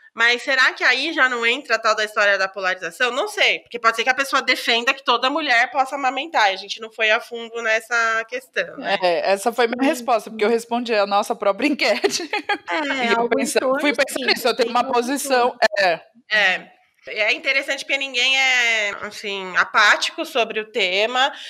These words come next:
Speaker 1: É, eu senti que é algo que mexe muito com nós mulheres, assim. "Amamentando ou não, você acha que sua escolha foi bem informada?"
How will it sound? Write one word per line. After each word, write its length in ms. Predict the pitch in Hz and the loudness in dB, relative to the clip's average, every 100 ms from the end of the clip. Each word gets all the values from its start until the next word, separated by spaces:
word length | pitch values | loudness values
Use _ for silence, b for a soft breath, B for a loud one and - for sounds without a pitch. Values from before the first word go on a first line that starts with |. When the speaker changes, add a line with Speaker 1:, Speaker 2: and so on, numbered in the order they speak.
| B - | B 0
Speaker 1:
É, 300 | 208 208 233 | 2 2 0
eu 180 | 262 | 0
senti 380 | 320 359 320 330 | -4 -6 -4 -4
que 80 | 330 | 0
é 40 | |
algo 280 | 285 294 339 | 2 2 -2
que 80 | 320 | 2
mexe 340 | 247 311 - | 4 4 0
muito 420 | 311 262 277 320 339 | -6 -6 -8 -8 -8
com 140 | 302 | -4
nós 300 | 277 254 262 | 2 4 2
mulheres, 580 | 269 285 220 180 175 185 | -4 -2 0 0 -2 -12
assim. 340 | 175 - 180 - _ _ _ - | -16 -16 -18 -20 _ _ _ 2
"Amamentando 800 | 233 277 302 302 311 320 370 381 | 4 4 4 2 2 2 2 2
ou 180 | 370 311 | 2 4
não, 260 | 226 185 | 4 4
você 280 | 180 196 - | 2 -6 0
acha 280 | 240 285 330 | 2 2 0
que 120 | 330 | -8
sua 160 | - 277 | -14 -14
escolha 580 | 262 - - 214 208 196 | -14 -14 -2 0 2 0
foi 240 | - 233 | 0 -4
bem 260 | 196 226 233 | 0 2 2
informada?" 920 | 208 - 180 202 226 202 180 175 165 | -2 -6 -2 4 6 6 2 -4 -10